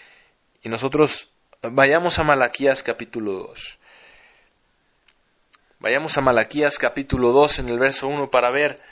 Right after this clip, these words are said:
lo que dice la palabra de Dios. Malaquías dos uno dice, "Y ahora, oh sacerdotes", está hablando a los sacerdotes,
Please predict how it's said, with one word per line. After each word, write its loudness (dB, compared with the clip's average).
lo -4
que 0
dice 0
la 2
palabra 4
de 0
Dios. -16
Malaquías 2
dos -2
uno -8
dice, -4
"Y 0
ahora, 4
oh -2
sacerdotes", 2
está -2
hablando 2
a 6
los 2
sacerdotes, -6